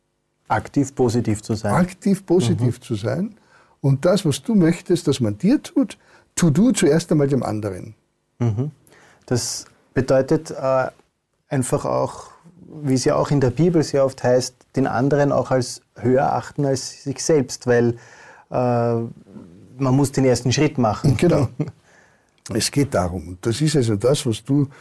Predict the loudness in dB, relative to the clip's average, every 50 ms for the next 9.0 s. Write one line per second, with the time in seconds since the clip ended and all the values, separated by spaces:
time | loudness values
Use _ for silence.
0 | -20 -20 _ _ -6 -2 0 2 2 2 2 2 0 0 0 0 2 2 2 2
1 | 2 0 -4 -10 -14 -18 -10 -6 -2 -2 -2 -2 -2 -2 0 0 2 2 2 2
2 | 2 2 0 -2 -4 -4 -4 -6 -10 -12 -14 _ -20 -20 -14 _ -6 -4 -2 0
3 | 0 2 2 2 2 0 0 0 0 -2 0 -2 -4 -6 -6 -10 -12 -14 -8 -4
4 | -2 0 2 2 2 2 0 0 -2 -4 -6 -6 -6 -4 -2 -2 0 -2 -2 -4
5 | -4 -4 -2 -2 -2 -2 -4 -8 -8 -10 -12 -12 -10 -6 -6 -4 -4 -4 -6 -10
6 | -14 -20 -20 -20 -20 -20 _ _ -4 -4 -2 -2 0 -2 -2 -2 -4 -6 -6 -6
7 | -8 -8 -4 -2 -2 -2 -2 -6 -18 -20 -20 -20 _ _ -8 -4 -2 -2 -2 -4
8 | -6 -8 -6 -6 -6 -6 -8 -10 -14 -20 -20 -18 -14 -14 -14 -14 -16 -20 _